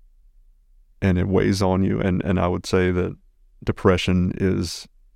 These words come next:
of course, everywhere, but hugely and un-, uh, I don't think we talk about it in, in, within law enforcement circles enough, because we,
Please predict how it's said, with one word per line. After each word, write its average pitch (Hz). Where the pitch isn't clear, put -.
of -
course, 98
everywhere, 87
but 92
hugely 92
and 92
un-, 104
uh, 85
I 110
don't 104
think 98
we 95
talk 87
about 85
it 85
in, 85
in, -
within 92
law 95
enforcement -
circles -
enough, 87
because 95
we, 104